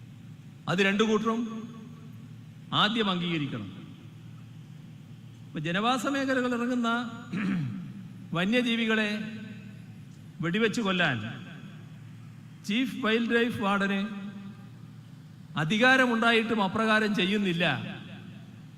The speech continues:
എന്ന പ്രചരണമാണ് വ്യാപകമായി നടത്തുന്നത്. ഇതിന് കേന്ദ്ര സർക്കാർ ഏർപ്പെടുത്തിയ കർശന നിയന്ത്രണങ്ങളുണ്ട്.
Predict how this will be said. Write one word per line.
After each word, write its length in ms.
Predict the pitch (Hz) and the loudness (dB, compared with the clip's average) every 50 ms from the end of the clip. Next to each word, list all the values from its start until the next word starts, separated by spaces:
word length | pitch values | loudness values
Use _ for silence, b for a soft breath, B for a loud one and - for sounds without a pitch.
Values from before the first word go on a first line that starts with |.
| - - - - | -18 -18 -6 -4
എന്ന 160 | - 170 190 190 | -2 0 0 0
പ്രചരണമാണ് 580 | 170 165 160 185 202 214 208 196 185 180 180 | 0 0 0 0 2 2 2 2 2 2 2
വ്യാപകമായി 540 | 180 170 156 156 160 175 165 156 160 156 156 | 2 2 0 2 0 0 -2 0 0 0 0
നടത്തുന്നത്. 440 | 151 143 131 131 - 135 123 120 104 - - - - - - - - - - - - - - - - - - - - - - - - - - - - - - - - - - - - - - - - - - - - - - - | 0 -2 -2 -2 -4 -4 -4 -6 -8 -10 -12 -14 -14 -16 -16 -16 -16 -16 -16 -16 -16 -16 -16 -16 -16 -14 -14 -14 -14 -14 -16 -16 -16 -16 -16 -16 -16 -16 -16 -16 -16 -14 -14 -16 -16 -16 -16 -16 -16 -16 -16 -16 -16 -16 -12 -6
ഇതിന് 200 | - 160 180 220 | -4 -2 0 0
കേന്ദ്ര 380 | 220 196 180 180 190 202 220 226 | 0 0 2 0 2 2 2 0
സർക്കാർ 440 | - 254 311 196 190 214 208 208 202 | 0 0 -2 -2 0 0 0 2 2
ഏർപ്പെടുത്തിയ 520 | 185 190 190 196 214 202 190 202 196 196 | 0 0 0 -2 -2 -2 -2 -2 -2 -2
കർശന 460 | 190 180 165 160 165 - 202 196 190 | -2 -2 -2 -4 -2 -2 -2 0 0
നിയന്ത്രണങ്ങളുണ്ട്. 920 | 190 175 165 170 170 180 170 170 165 165 156 143 135 123 107 101 - - | 0 2 0 0 0 0 0 0 0 0 -2 -2 -4 -4 -6 -8 -10 -12